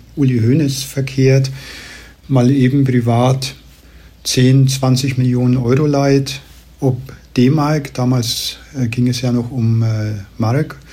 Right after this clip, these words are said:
oder Euro, aber möglich ist in diesen Kreisen schon einiges, wie wir auch aus, äh, anderen Verfahren wissen. Wir haben eben bei Wirecard mitbekommen, dass Vorstandschef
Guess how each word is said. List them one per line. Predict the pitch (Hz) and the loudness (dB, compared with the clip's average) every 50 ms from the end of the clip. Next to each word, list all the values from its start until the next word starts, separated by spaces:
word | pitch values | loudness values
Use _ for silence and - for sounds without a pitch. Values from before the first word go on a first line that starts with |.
| - - - - - - - | -20 -20 -20 -20 -20 -8 -4
oder | 131 120 123 120 120 | -2 0 0 0 0
Euro, | 120 117 123 135 151 147 147 143 143 - - - - - - - - | 0 0 2 2 2 2 0 0 -4 -10 -14 -20 -20 -20 -20 -20 -6
aber | - 127 123 127 120 | -2 2 2 4 4
möglich | 117 120 127 151 147 156 147 139 131 - | 4 4 4 4 4 2 2 2 2 0
ist | 135 - - | -2 0 0
in | - 131 127 | 2 2 2
diesen | 127 127 120 131 127 | 2 0 0 0 0
Kreisen | 127 120 117 117 120 113 117 127 117 113 | 0 0 0 0 0 2 2 0 0 0
schon | - - 135 127 131 127 120 117 - - - - | 0 2 2 4 4 4 2 -2 -4 -10 -8 -4
einiges, | 127 123 127 131 147 131 127 120 113 113 - - | 0 2 4 4 4 2 2 0 0 -2 -2 0
wie | 127 123 117 | 0 0 2
wir | 123 120 117 | 2 0 0
auch | 113 120 127 120 117 | 0 -2 -2 -4 -4
aus, | 127 120 110 113 117 113 - - - - - | -4 -2 0 0 0 0 -2 -4 -4 -4 -2
äh, | 120 113 110 110 107 107 110 - - - - | -2 0 0 0 -2 -2 -6 -8 -14 -14 -6
anderen | - 127 139 151 151 139 135 123 120 | -2 0 0 2 2 2 2 2 2
Verfahren | 113 - 113 110 - 120 117 110 107 107 104 | 0 -2 -4 -4 -4 -4 -2 -2 -2 0 0
wissen. | 113 110 - 135 135 135 135 - - - - - - - - - _ - - | -2 -2 0 2 0 0 0 -2 -8 -14 -18 -20 -20 -20 -20 -20 _ -2 0
Wir | 120 113 | 2 4
haben | 113 113 117 117 127 127 131 | 4 4 4 4 4 2 4
eben | 135 127 120 131 135 135 | 4 2 4 4 2 2
bei | 131 120 120 120 117 117 110 | 2 2 2 2 2 2 0
Wirecard | 113 113 113 131 147 151 135 - 131 131 131 127 131 131 | 0 2 2 2 2 0 0 0 0 2 2 0 0 0
mitbekommen, | 139 139 135 - - 139 135 - 135 135 135 135 131 131 131 131 131 - - - - - - - - - | 0 0 -2 -4 -6 -6 -4 0 2 4 4 6 6 4 2 0 -2 -6 -12 -16 -20 -20 -20 -20 -14 -4
dass | - 117 113 110 - - | 0 0 0 0 0 -4
Vorstandschef | - - 127 131 131 - - 127 123 120 113 - - 120 117 117 117 - - | -2 0 0 0 0 0 -2 0 0 0 0 0 0 0 0 -2 -6 -10 -14